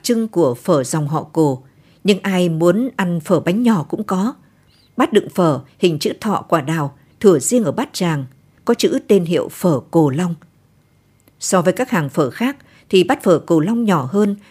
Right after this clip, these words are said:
và thành bát rất dày. Như thế để giữ cho nước phở còn nóng nguyên đến tận lúc thực khách húp thìa nước cuối cùng. Tôi cho rằng đấy chính là một trong những bí quyết của hàng phở này. Cái bát phở mà mỏng thành thì nước chóng nguội lắm.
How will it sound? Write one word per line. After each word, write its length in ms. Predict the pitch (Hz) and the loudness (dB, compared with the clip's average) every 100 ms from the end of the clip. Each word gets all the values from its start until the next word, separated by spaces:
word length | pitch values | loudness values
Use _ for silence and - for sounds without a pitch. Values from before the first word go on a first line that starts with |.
| - | -6
và 240 | 165 147 | -2 -2
thành 240 | 127 165 147 | -4 -6 -4
bát 160 | 208 | -8
rất 220 | - 254 - | -4 -6 -2
dày. 300 | 160 139 - _ _ _ _ _ - | -2 -2 -6 _ _ _ _ _ 2
Như 120 | 185 | 4
thế 200 | 170 165 | 4 2
để 180 | 208 139 | 2 0
giữ 280 | - 175 240 | -2 -4 -2
cho 100 | 196 | -2
nước 240 | 185 262 | -2 -2
phở 160 | 196 147 | 0 0
còn 280 | - 147 131 | 0 -4 -4
nóng 220 | 151 208 | -4 0
nguyên 260 | 220 220 202 - _ | 2 2 -2 -14 _
đến 240 | - 165 220 | -2 -2 0
tận 160 | - 190 | -2 0
lúc 120 | 262 - | -4 0
thực 200 | 175 - | -2 -2
khách 200 | 247 302 _ _ | -8 -8 _ _
húp 240 | - 294 - | -2 -2 0
thìa 160 | 185 | 0
nước 240 | 135 214 - | 0 -2 0
cuối 140 | 180 | -2
cùng. 280 | 202 180 139 - _ _ _ _ _ _ _ | 0 -2 -2 -8 _ _ _ _ _ _ _
Tôi 120 | 190 | 0
cho 160 | 190 175 | 2 0
rằng 260 | 160 127 - - _ | -2 -4 -10 -20 _
đấy 140 | 185 185 | 2 2
chính 160 | 214 | 0
là 80 | 254 | 0
một 240 | 143 147 - | 0 -2 -2
trong 180 | 208 185 | -2 -2
những 200 | 175 214 | 0 0
bí 140 | 202 | 0
quyết 260 | - 277 320 - - | 0 -2 -2 -12 -2
của 180 | 156 131 | 0 0
hàng 200 | 147 123 | -2 -2
phở 200 | 160 123 | -2 -2
này. 260 | 147 131 - _ _ _ _ _ _ - | -4 -8 -12 _ _ _ _ _ _ -2
Cái 100 | 180 | 0
bát 220 | 220 - | 0 -2
phở 260 | 185 143 | 0 0
mà 240 | 123 151 147 | 0 -2 -2
mỏng 260 | 147 147 127 | -2 -2 -2
thành 240 | 165 147 127 - - | -4 -4 -8 -16 -4
thì 200 | - 156 | 0 2
nước 240 | 139 247 - | 2 -2 0
chóng 240 | 185 247 | -2 2
nguội 160 | 202 - | 2 2
lắm. 200 | 170 | -2